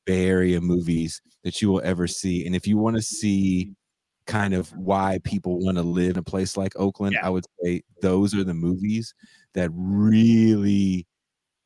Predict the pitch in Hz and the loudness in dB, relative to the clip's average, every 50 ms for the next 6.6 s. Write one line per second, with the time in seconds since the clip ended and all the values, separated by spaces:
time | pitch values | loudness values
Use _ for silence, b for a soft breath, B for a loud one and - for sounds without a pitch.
0 | _ _ _ _ _ _ _ _ - 120 120 101 98 127 120 - - - 123 98 | _ _ _ _ _ _ _ _ -2 0 0 2 2 0 0 0 -2 -2 -2 -2
1 | 92 104 110 110 107 120 131 - _ - 101 107 117 123 - 113 107 117 107 - | -2 -2 -2 0 0 0 -2 -4 _ -6 -4 -4 -4 -4 -6 -6 -6 -6 -6 -2
2 | - 110 107 101 101 - - 107 101 101 101 92 95 - 104 95 95 87 80 92 | 0 0 2 0 0 0 0 0 0 0 -2 -2 -2 -2 -2 -2 -2 -4 -4 -2
3 | 87 90 90 90 92 101 110 120 127 107 - - _ - 101 - 85 90 101 101 | -2 -2 0 0 0 0 0 0 -2 -4 -8 -10 _ -10 -10 -8 -6 -6 -6 -4
4 | - - 98 90 - - 104 98 95 87 95 95 87 87 - - 101 98 95 85 | -2 -2 -4 -4 -2 -2 0 0 0 0 0 -2 -4 -4 -6 -8 -6 -6 -6 -6
5 | 80 90 80 80 82 95 98 101 104 104 98 95 92 92 90 87 87 82 82 82 | -6 -8 -8 -8 -6 -2 0 0 0 0 0 -2 -2 -2 -4 -4 -6 -6 -8 -10
6 | 76 - 82 85 90 92 92 87 85 82 80 - | -10 -10 -8 -4 -2 -2 -2 0 -2 -4 -4 -8